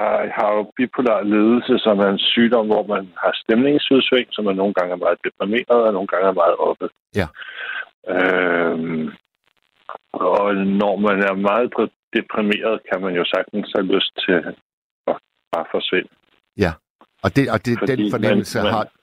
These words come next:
Speaker 2: du stået med?
Speaker 1: Ja, det har jeg. Ikke, ikke, ikke, ikke i så voldsom grad, og ikke i sådan en planlægningsgrad. Det tror jeg er sådan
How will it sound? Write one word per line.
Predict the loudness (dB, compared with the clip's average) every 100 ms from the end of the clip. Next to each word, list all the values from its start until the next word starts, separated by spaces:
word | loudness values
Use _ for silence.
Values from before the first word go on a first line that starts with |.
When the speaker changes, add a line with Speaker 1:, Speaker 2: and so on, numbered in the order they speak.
| -6
Speaker 2:
du | -4
stået | 2 4 4
med? | 2 -4 -10 _ _ _ _ _ -8 -6 -4 -4 -2 -4 -6 -12 _ _ -2 0 2 0
Speaker 1:
Ja, | 0 2
det | 0
har | 0 0
jeg. | 0 2
Ikke, | 0 2 2
ikke, | 2 2 4
ikke, | 4 2 0
ikke | 0 4 4 4
i |
så | 2 2
voldsom | 2 2 0 -2 -4
grad, | -4 0 0
og | 2 2
ikke | 2 2 0
i |
sådan | 0 -6
en | -8 -6
planlægningsgrad. | -4 -4 -4 -6 -6 -10 -12 -12 -6 0 0 0
Det | -4
tror | -2 0 2
jeg | 2 0
er |
sådan | -4 -8